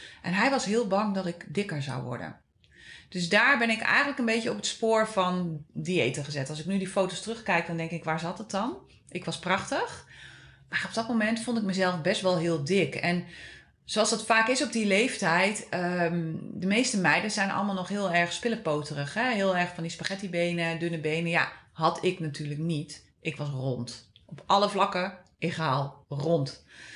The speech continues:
Maar prachtig in model. En als ik nu die foto's terugzie van toen, dan denk ik, "Wauw."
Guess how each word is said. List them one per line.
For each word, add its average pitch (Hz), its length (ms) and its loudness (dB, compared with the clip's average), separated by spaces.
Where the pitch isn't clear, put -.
Maar 196 160 2
prachtig 302 400 2
in 170 120 0
model. 165 540 2
En 160 120 -4
als 175 120 -4
ik 175 60 -6
nu 190 120 0
die 175 100 -2
foto's 196 340 -2
terugzie 220 480 -4
van 170 160 -4
toen, 233 200 -2
dan 156 120 -2
denk 151 160 -4
ik, 143 140 -8
"Wauw." 143 520 -2